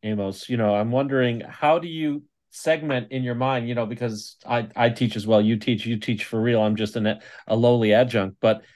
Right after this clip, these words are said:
you know, you try to keep your politics at the door, you try to keep some of your opinions at the door to foster, you know, creative discussions among the class so you're not doing a chilling effect. H-, how do you keep those things at the door and still maintain,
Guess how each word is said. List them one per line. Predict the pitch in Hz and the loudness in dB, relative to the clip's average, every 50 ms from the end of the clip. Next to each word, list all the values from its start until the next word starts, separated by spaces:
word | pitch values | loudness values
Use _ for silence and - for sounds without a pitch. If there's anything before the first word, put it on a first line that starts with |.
| _ _ _ | _ _ _
you | - 139 | -4 -2
know, | 131 131 | 0 0
you | 123 117 127 | 0 -2 -4
try | 123 - - 147 147 | -4 -2 0 0 0
to | 143 143 | 0 -2
keep | 117 - - 151 143 135 | -6 -10 -10 -10 -8 -6
your | 135 120 | -8 -8
politics | 107 - 131 123 123 127 127 - 131 - - | -6 -2 0 0 2 0 0 -4 -6 -6 -4
at | 135 120 - | -6 -6 -6
the | 120 | -6
door, | 107 113 120 117 120 120 120 | -6 -4 -2 -2 0 0 0
you | 113 113 107 107 | -2 -2 -4 -6
try | 107 - - 127 123 123 | -6 -4 0 2 2 2
to | 120 110 | 2 -2
keep | 107 - - 131 123 117 107 - _ _ _ _ _ _ _ _ _ - | -8 -8 -6 -6 -4 -6 -6 -10 _ _ _ _ _ _ _ _ _ -8
some | - - 143 131 | -4 -2 0 0
of | 123 113 | 0 0
your | 113 131 143 | 0 0 0
opinions | 143 127 - 147 135 127 123 117 107 117 | 0 -2 -4 -4 -2 -2 -2 -2 -2 -2
at | 113 104 | -2 -2
the | - | -4
door | 110 98 117 113 113 113 | -4 -2 0 0 2 2
to | 107 107 | 2 0
foster, | 104 - - 123 113 113 110 - - - 120 117 113 107 101 - _ _ | -2 0 0 0 0 0 -4 -6 -6 -6 -4 -4 -4 -6 -8 -12 _ _
you | - 120 | -6 -6
know, | 110 107 | -6 -6
creative | 107 - - 131 120 117 120 120 120 113 110 107 - _ _ _ _ _ _ _ - | -6 -4 -2 0 2 2 2 2 2 0 0 -2 -6 _ _ _ _ _ _ _ -4
discussions | - 127 - - - - 127 123 - - - 127 117 113 107 - | -4 -2 -2 0 4 6 6 6 6 2 0 0 0 0 -2 -2
among | 135 127 117 117 117 117 | -2 -2 -2 0 0 -2
the | 110 | -2
class | 107 - - 123 117 113 110 107 - | -4 -2 0 2 2 2 2 0 0
so | - | -2
you're | 117 110 110 | -2 0 0
not | 110 110 110 107 - _ _ _ - | 0 0 -2 -4 -6 _ _ _ -4
doing | 131 123 117 110 | -2 -2 -2 -2
a | 107 | -4
chilling | 104 - - 135 131 135 127 113 | -4 -4 -4 -2 -2 -2 -2 -4
effect. | 101 - - 107 98 92 - _ _ _ _ _ _ _ _ _ - | -4 -2 0 0 0 0 -4 _ _ _ _ _ _ _ _ _ -14
H-, | 123 - | -14 -6
how | - - 151 165 | -2 0 2 2
do | 165 | 2
you | 160 156 147 - | 0 0 -2 -2
keep | - - - - 160 147 143 - - _ _ - | -2 -6 -8 -4 -2 -2 -2 -4 -6 _ _ -4
those | 123 127 127 123 120 120 117 110 104 - - - _ | 0 2 2 2 2 0 -4 -6 -8 -10 -10 -12 _
things | - 135 127 123 123 113 107 | -6 -4 -2 -2 -2 -4 -6
at | 120 - 113 107 - | -4 -4 -4 -4 -4
the | 117 | -6
door | 107 104 120 117 117 113 110 107 | -4 -2 0 0 2 2 2 2
and | 104 - 107 104 104 | 2 0 -2 -4 -6
still | 104 - - 127 113 110 | -6 -6 -4 -2 -2 0
maintain, | 113 113 110 107 104 101 104 - 123 117 107 107 107 101 101 101 98 | 0 0 0 -2 -2 -4 -6 -6 -6 -4 -2 -2 -2 -4 -4 -6 -10